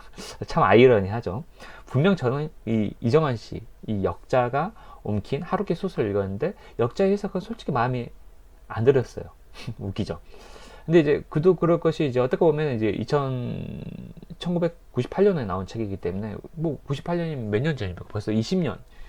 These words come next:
이십삼 년 전이니까 아주 너무 옛날, 이십삼 년 전이니까 너무 옛날이죠. 그때만 해도 문학 비평 이런 거, 어,가 되게 유행을 했고 그 또 뭔가 있어 보인다 이런 게 있었죠. 그래서 사실은 뭐 문학 비평 쪽으로 사실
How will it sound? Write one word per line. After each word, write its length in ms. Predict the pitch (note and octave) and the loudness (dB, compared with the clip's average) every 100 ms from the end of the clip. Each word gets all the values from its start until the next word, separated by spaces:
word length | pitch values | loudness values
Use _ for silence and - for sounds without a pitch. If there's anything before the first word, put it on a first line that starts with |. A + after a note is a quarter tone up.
| - - | -18 -4
이십삼 560 | C#3 E3 D#3 - - G#3 | -2 0 -2 -4 -2 0
년 160 | C#3+ | -2
전이니까 920 | - - - - A2 G2+ G2 G2+ E2+ - - - - - - - - - - - - - - - | -4 -14 -16 -8 -6 -4 -2 -2 -4 -10 -20 -20 -20 -20 -20 -20 -20 -20 -20 -20 -20 -20 -20 -8
아주 300 | C#3 D#3+ E3 | -4 0 6
너무 360 | D#3+ A3 B3 | 8 6 4
옛날, 380 | G2+ B2 A#2+ G#2+ - | 2 2 0 -2 -2
이십삼 360 | A#2 - G3 G#3 | -4 -2 -2 0
년 140 | F#3 | 0
전이니까 480 | A#2 G2 F#2+ - G#2 | -2 -2 -6 -4 2
너무 240 | B2+ A3 A2+ | 4 4 2
옛날이죠. 480 | G2+ F#2+ F2 - | -2 -6 -6 -6
그때만 480 | - - - F3 E3+ | -6 -8 -2 -2 0
해도 160 | E3 B2+ | -2 -2
문학 360 | A2 C3+ F3 | -2 -4 -4
비평 520 | D3 C#3 - D#3 C3 A2 | -8 -12 -6 -4 -2 -2
이런 240 | B2 B2 | -4 2
거, 180 | A#2 - - - - - - - - - | 2 2 -4 -20 -20 -20 -20 -20 -20 -8
어,가 680 | A#2 G#2+ G#2 G2+ G2+ G2+ B2 | -2 0 2 2 0 -2 -4
되게 240 | - A#2 G2 | -4 -2 4
유행을 300 | B2 C3+ C#3 | 6 6 2
했고 460 | - G2 A#2 G2 - - - - - - A2+ | -4 -4 -4 -6 -12 -20 -20 -20 -20 -4 0
그 160 | G#2+ | 0
또 140 | A2 G#2 | -2 -4
뭔가 240 | A#2+ C3 | -4 -4
있어 200 | G2 G3 | 2 2
보인다 320 | D3 F#2+ E2+ | 2 -2 -4
이런 200 | - G#2 | -4 -4
게 60 | F#2 | -6
있었죠. 340 | - F2+ F2+ | -8 -12 -10
그래서 240 | G2 G#2+ A2+ | -6 -6 -4
사실은 500 | E3 E3+ D#3+ C#3 - | -6 -4 -2 -4 -6
뭐 240 | A2 G#2+ G2+ | -8 -6 -4
문학 300 | A#2+ C#3 - | -4 -4 -6
비평 280 | - F3+ | -4 -2
쪽으로 220 | E3 C3 A#2+ | 0 -2 -2
사실 360 | A#2+ A#2+ G#2 | -6 -4 -4